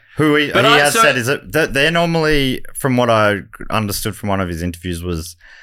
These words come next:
Speaker 1: they're normally acts that he just really likes and admires.
Speaker 2: Yeah.
Speaker 1: And I, Frank Zappa was, like, an, an influence on him. He loves Devo. So I think that that's why he
Speaker 2: Yeah, right.
Speaker 1: style parodies them. Where he's off,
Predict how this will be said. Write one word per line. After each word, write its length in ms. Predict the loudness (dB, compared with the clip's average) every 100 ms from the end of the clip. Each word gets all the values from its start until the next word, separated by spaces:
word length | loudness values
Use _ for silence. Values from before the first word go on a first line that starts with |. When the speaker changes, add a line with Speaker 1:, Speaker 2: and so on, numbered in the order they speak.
| -16 -2
Speaker 1:
they're 140 | 0
normally 320 | 2 2 2
acts 220 | 0 -2 -4
that 100 | -2
he 160 | -2
just 220 | -4 -4
really 240 | 0 0 2
likes 400 | 0 -2 -2 -4
and 80 | -4
admires. 600 | -4 -4 -4 -4 -8 -6
Speaker 2:
Yeah. 220 | -2 -2 -4 -20 _
Speaker 1:
And 140 | -2 -2
I, 140 | -2
Frank 300 | -2 -4 -2
Zappa 300 | -2 -2 -4
was, 220 | -4 -2
like, 220 | -2 -2
an, 160 | -2 -4 -8
an 160 | -6
influence 400 | -4 -4 -6 -6
on 140 | -4 -4
him. 420 | -4 -4 -6 -10 -8
He 100 | -2
loves 260 | -2 -2
Devo. 640 | -4 -4 -2 0 2 0 -4
So 140 | -6
I 40 | -6
think 160 | -6
that 260 | -2 0 0
that's 240 | -4 -8 -6
why 220 | -2 0
he 460 | -2 -4 -6 -8 _
Speaker 2:
Yeah, 260 | -4 -2 0
right. 160 | -2
Speaker 1:
style 220 | -2 -2
parodies 440 | -2 0 0 -2 -4
them. 340 | -2 -2 -4 -12 -12 0
Where 180 | 2 2
he's 160 | 0
off, 260 | -2 -4